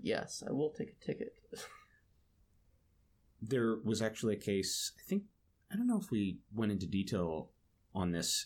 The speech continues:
Speaker 2: in our podcast on the space race, our three-part series on the space race,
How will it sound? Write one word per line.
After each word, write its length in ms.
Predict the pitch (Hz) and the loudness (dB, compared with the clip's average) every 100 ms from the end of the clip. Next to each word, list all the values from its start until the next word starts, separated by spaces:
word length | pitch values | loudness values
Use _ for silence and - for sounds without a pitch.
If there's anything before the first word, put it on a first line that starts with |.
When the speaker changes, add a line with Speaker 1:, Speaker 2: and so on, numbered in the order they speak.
| - | -4
Speaker 2:
in 140 | 92 | -2
our 320 | 80 78 78 - - _ _ _ _ _ _ _ _ _ _ _ _ _ - | 2 2 0 -2 -14 _ _ _ _ _ _ _ _ _ _ _ _ _ -4
podcast 400 | 127 98 101 - | -2 0 0 0
on 60 | 85 | 0
the 60 | |
space 380 | - 143 196 - | 0 0 0 0
race, 480 | 67 - - - - | -4 -4 -4 -4 -2
our 80 | 87 | -4
three-part 420 | - 123 120 104 | 0 0 2 0
series 260 | - 98 87 | 2 2 2
on 60 | |
the 60 | 87 | -2
space 320 | - 107 - | 0 -2 0
race, 340 | 101 90 - | 0 0 -2